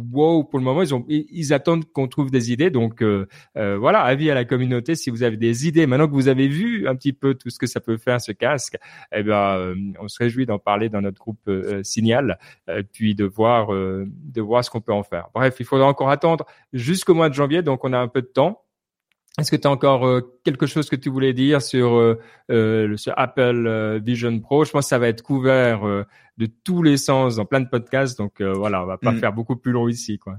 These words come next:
Speaker 2: Ouais, je pense qu'on a dit ce qu'il y avait à dire. Et comme dit, ben, c'est comme pour le A I, à un moment, il faut juste accepter qu'il faut attendre et voir comment les choses vont évoluer. C'est pas, on peut pas tout prédire, quoi. Et si ça se trouve, dans dix ans, on se souviendra, ah, tu te souviens, le Apple Pro, comme ça a fait un flop et ça a définitivement enterré, euh, la V R,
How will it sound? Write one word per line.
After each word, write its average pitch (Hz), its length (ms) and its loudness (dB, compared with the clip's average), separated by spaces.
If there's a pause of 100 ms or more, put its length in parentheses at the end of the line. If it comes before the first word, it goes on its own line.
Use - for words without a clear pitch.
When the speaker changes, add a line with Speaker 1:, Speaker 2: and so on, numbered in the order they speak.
(460)
Speaker 2:
Ouais, 113 160 8
je - 80 -2
pense - 180 -12
qu'on 110 80 -8
a 104 80 -6
dit 104 140 -12
ce - 80 -16
qu'il 107 120 -2
y - 20 -4
avait 101 100 -4
à 92 40 -8
dire. 113 300 -6 (140)
Et 117 100 -8
comme 117 140 2
dit, 110 140 -4
ben, 104 160 -4 (500)
c'est - 160 -10
comme 131 200 4
pour 120 120 0
le 110 160 0
A 113 240 4
I, 123 60 -4
à 101 40 -4
un 98 40 -6
moment, 110 260 -4
il 98 60 -6
faut 101 140 -12
juste 107 200 -16
accepter 98 320 -8
qu'il 90 160 -10
faut - 120 -4
attendre 98 320 -6
et 87 220 -4
voir - 180 -10
comment 95 180 0
les 92 80 2
choses 90 200 -4
vont 95 80 -2
évoluer. 101 280 0
C'est 113 140 -2
pas, - 160 -2 (220)
on 127 80 -2
peut 113 100 2
pas 127 120 0 (240)
tout 131 140 -6
prédire, 101 360 -4
quoi. 101 120 -4
Et - 20 -2
si - 120 -10
ça 131 120 0
se - 40 -10
trouve, 180 220 -2 (240)
dans 117 100 4
dix 110 220 -4
ans, 131 100 6
on 123 80 2
se 107 140 -4
souviendra, 113 460 -4
ah, 156 60 -2
tu 135 120 -10
te - 60 -16
souviens, 131 280 -6
le 127 120 -4
Apple 131 240 0
Pro, 131 200 -2
comme 120 120 -4
ça 120 160 0
a 117 40 0
fait 120 120 -6
un 117 80 -2
flop 127 260 -2
et 123 60 -4
ça 104 140 -2
a - 40 -10 (320)
définitivement 135 760 0
enterré, 120 480 2
euh, 107 160 4
la 110 120 2
V 110 240 -2
R, 110 200 0